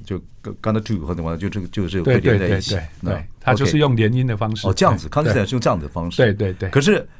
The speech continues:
Speaker 1: 白读的话，很多音就会走，走掉。
Speaker 2: 白读是这样，
Speaker 1: 对，不一样。
Speaker 2: 因为白读的早期的有一本书哈，
Speaker 1: 嗯。
Speaker 2: 那一本书不见了。
Speaker 1: 就是口语的，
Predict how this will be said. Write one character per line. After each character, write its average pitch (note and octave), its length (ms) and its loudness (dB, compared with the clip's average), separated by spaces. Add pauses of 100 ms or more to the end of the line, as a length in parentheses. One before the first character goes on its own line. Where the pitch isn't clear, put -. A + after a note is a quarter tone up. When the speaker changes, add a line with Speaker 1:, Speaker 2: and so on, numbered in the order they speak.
(120)
Speaker 1:
白 D3+ 200 4
读 C#3 160 -2
的 C#3 80 4
话， G#2+ 160 4
很 E2+ 120 -6
多 G2+ 240 -4
音 A2 160 -2
就 G#2+ 120 -2
会 G2 140 -4
走， C#2 220 -8 (120)
走 D2+ 160 -6
掉。 F#2 200 -2 (400)
Speaker 2:
白 E3+ 180 8
读 D3+ 160 6
是 F#3 120 6
这 E3+ 180 6
样， D3 140 4
Speaker 1:
对， A#2+ 40 2
不 - 20 -2
一 D#3 40 4
样。 - 0 -
Speaker 2:
因 F3 60 6
为 F3+ 80 4
白 D#3+ 280 4
读 B2 320 0
的 A#2+ 320 2
早 G#2+ 260 4
期 A#2 160 2
的 C3 140 4
有 B2+ 180 4
一 F3+ 60 6
本 A2 200 4
书 C3+ 300 2
哈， G2 280 0
Speaker 1:
嗯。 G2 100 0
Speaker 2:
那 D3 80 6
一 - 20 4
本 A2+ 180 2
书 B2 160 -2
不 A#2 140 0
见 C3+ 120 4
了。 C3+ 40 6
Speaker 1:
就 A2+ 60 2
是 G#2 120 4
口 B2 80 0
语 E2+ 80 -2
的， C#2+ 160 -6